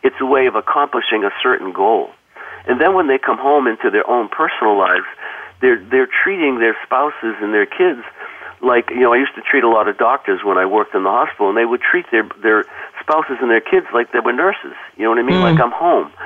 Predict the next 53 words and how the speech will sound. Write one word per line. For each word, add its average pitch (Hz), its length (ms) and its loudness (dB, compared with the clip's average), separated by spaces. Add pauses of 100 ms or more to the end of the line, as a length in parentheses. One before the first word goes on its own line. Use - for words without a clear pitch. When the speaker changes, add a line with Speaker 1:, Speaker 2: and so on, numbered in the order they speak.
(260)
Speaker 1:
and 110 300 2
you 131 60 -2
gotta 123 180 2
do 123 220 -4
what 123 120 2
I 117 100 2
want 120 280 2
you 104 100 -6
to 95 80 -6
do," 87 280 -4
or, 95 400 2
you 107 160 -4
know, 104 160 0
"The, 98 160 -2
the 95 160 -4
king 143 260 -2
has 120 220 -2
arrived." 117 500 0 (540)
And 123 120 2
I 147 100 0
think 131 260 0 (220)
corporate 135 360 -2
leaders 120 300 -2
do 117 100 -4
the 110 180 -4
same 104 220 2
thing. 92 340 -4
Political 107 440 -2
leaders 92 320 -4
do 87 100 -10
the 92 180 -8
same 87 200 -2
thing. 80 360 -4
So 98 160 0 (500)
the 131 100 2 (180)
skill 202 320 4
to 147 60 -4
know 135 240 0
how 127 120 0
to 110 160 -4
love 113 260 -2
and 104 120 -4
maintain 104 540 -2
intimacy 98 680 -4
over 101 240 -2
a 95 60 0
long 110 300 0
period 101 260 0
of - 100 -4
time 113 360 0 (360)
is 131 140 -2 (100)
very 175 280 0 (100)
different - 420 -2